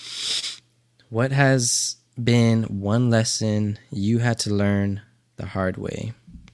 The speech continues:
So the biggest lesson that I had to learn the hard way, personally,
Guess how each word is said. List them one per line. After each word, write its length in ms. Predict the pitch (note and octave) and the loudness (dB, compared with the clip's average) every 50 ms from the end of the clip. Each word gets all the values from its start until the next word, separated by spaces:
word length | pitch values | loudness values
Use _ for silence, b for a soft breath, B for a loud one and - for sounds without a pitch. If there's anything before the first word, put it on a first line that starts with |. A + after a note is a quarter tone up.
| _ _ _ _ _ _ - - _ _ _ _ _ _ _ _ _ F3 F3+ - - | _ _ _ _ _ _ -20 -20 _ _ _ _ _ _ _ _ _ -20 -20 -14 -10
So 380 | - - - G#2 G2 G2+ G2 | -8 -6 -4 -2 -2 -2 -2
the 160 | G2 G#2+ A2 G2+ | -2 -4 -4 -6
biggest 600 | G#2+ - _ _ A2+ A2 B2 C3+ C3+ B2 - A#2+ | -6 -10 _ _ 0 2 4 4 4 2 2 2
lesson 500 | A2+ A2 A2 A2 - - A2 G#2+ G#2+ G2+ | 2 2 2 2 0 0 0 0 0 0
that 180 | G2+ F#2 - | 0 -2 0
I 120 | F#2 F#2+ G2+ | -2 -2 -2
had 220 | A2 G#2+ G#2 G#2+ | -2 -2 -2 -2
to 60 | G#2 | -2
learn 380 | F#2+ F#2+ F#2+ F#2+ F#2+ G2+ G2 F#2 | -2 -2 -2 -2 -2 -2 -4 -4
the 120 | F2+ F#2 | -4 -6
hard 360 | F#2 - - F#2+ F#2+ G2 G2+ | -6 -4 -4 -2 -2 -2 -2
way, 380 | A2 A2+ A#2 A2+ A#2 A#2 A#2 A#2+ - _ _ _ _ _ _ _ | 0 0 0 2 2 0 -2 -2 -6 _ _ _ _ _ _ _
personally, 760 | - G#2+ G#2+ G#2+ - - B2 A#2 A#2+ A#2+ A#2+ A#2+ B2 B2 | -4 -4 -2 -2 -2 -2 0 0 2 2 2 2 0 -2